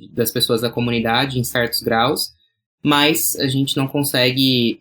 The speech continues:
é, adotar um padrão, né, de comportamento, afinal a gente tá falando de um espectro, né? Então por isso que fala té ou transtorno do espectro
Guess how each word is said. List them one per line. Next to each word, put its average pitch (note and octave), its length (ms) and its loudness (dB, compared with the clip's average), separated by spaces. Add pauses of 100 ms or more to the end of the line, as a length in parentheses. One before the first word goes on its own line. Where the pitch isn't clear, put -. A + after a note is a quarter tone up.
é, B2 140 0
adotar B2 340 0
um C3 120 0
padrão, B2 560 2
né, A2+ 220 -4
de G#2+ 100 -8
comportamento, B2 600 -2
afinal C#3 240 0
a C3 80 0
gente C3 160 -2
tá C3+ 100 -4
falando B2+ 320 -2
de B2+ 80 -2
um C3 40 0
espectro, A2+ 580 -4
né? G#2 180 -12
Então G#2+ 200 -14
por - 140 -10
isso - 200 -4
que - 60 -10
fala A#2 380 0 (240)
té A#2+ 280 4
ou A#2 140 0
transtorno A#2 520 -2
do A#2+ 80 -4
espectro A2+ 600 -4